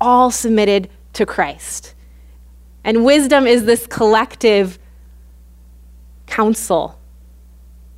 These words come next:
So tune in, listen to others. Tune into the Spirit. That's the third one. Now, all of us can come to the Father through the same Holy Spirit because of what Christ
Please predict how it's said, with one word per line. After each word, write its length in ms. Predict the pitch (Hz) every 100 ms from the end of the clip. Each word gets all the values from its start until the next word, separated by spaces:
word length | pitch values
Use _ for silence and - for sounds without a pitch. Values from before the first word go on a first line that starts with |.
| -
So 200 | - 254
tune 440 | 247 - 320 339 320
in, 260 | 277 277
listen 320 | 262 311 330
to 220 | 302 269 -
others. 600 | 196 180 170 175 - - - - - - - - - - - - -
Tune 200 | - 285
into 240 | 277 269 247
the 80 |
Spirit. 460 | 233 - 208 185 151
That's 260 | 202 208 -
the 100 | 202
third 320 | - 190 180
one. 360 | 175 170 165 165 - - - - - - - - - - - - - - - - - - - - - -
Now, 120 | 254
all 300 | 220 262 302
of 100 | 277
us 180 | 285 277
can 200 | - 240
come 300 | - 240 247
to 100 | 240
the 80 | 220
Father 500 | - 214 220 208 190
through 160 | 214
the 100 | 202
same 420 | 196 - 226 240
Holy 320 | 240 226 214 214
Spirit 460 | - - 190 170
because 300 | 180 - 185
of 140 | 180 170
what 320 | 180 196 -
Christ 600 | - 180 170 175 -